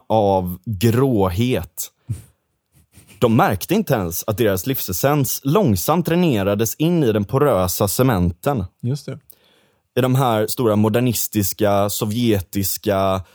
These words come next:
Speaker 1: brutalistiska byggena då.
Speaker 2: Mm.
Speaker 1: Och tricket var ju väldigt, väldigt enkelt. Alltså det är nästan som att ett barn skulle kom-,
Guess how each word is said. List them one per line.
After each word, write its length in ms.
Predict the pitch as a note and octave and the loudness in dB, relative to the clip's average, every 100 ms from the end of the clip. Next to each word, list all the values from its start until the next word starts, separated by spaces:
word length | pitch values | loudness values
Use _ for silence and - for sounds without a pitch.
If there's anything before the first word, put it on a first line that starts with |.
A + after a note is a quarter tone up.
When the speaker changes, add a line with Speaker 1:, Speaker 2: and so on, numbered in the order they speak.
| _ _ | _ _
Speaker 1:
brutalistiska 920 | B2+ C3+ - C3 B2+ - - G2+ G#2 | 0 0 0 0 0 -4 -4 -2 0
byggena 500 | G2 A#2 F#2 G2 A2+ | 0 0 0 0 2
då. 200 | A2 E2 - _ | 0 -2 -6 _
Speaker 2:
Mm. 260 | C3 G#2 A2+ _ _ _ _ _ - _ _ _ _ | -4 -4 -6 _ _ _ _ _ -20 _ _ _ _
Speaker 1:
Och 100 | A#2+ | 0
tricket 500 | D#3+ D#3 - D#3+ - | 0 0 0 0 0
var 180 | - C3+ | 0 2
ju 60 | G#2 | 4
väldigt, 280 | B2 F#2+ F#2+ | 2 0 0
väldigt 240 | A2+ F2+ | 0 0
enkelt. 600 | C#3 G#2 F2 - F3 D3+ - | 0 0 -2 -2 -2 -2 -4
Alltså 180 | G#2 | -2
det 100 | A2+ | 0
är 40 | C3+ | 0
nästan 280 | C3 G#2 F#2+ | 0 -2 0
som 120 | G2+ | 0
att 120 | G#2+ | 0
ett 60 | A#2+ | 0
barn 340 | A#2+ C#3 D#3 | 2 2 0
skulle 200 | - D3+ | 0 0
kom-, 180 | D3+ D#3 | 0 -2